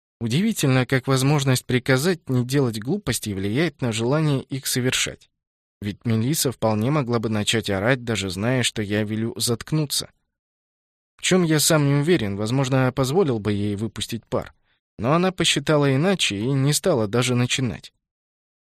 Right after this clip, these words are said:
Неужели людям для разумного поведения обязательно необходимы запреты?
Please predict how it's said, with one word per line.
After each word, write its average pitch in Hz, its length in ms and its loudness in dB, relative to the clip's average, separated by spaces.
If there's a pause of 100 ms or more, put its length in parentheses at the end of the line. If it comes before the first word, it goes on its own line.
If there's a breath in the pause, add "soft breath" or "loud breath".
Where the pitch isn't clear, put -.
Неужели 151 420 2
людям 185 400 2
для 151 200 4
разумного 156 480 4
поведения 135 560 2
обязательно 123 640 0
необходимы 147 600 0
запреты? 143 540 -2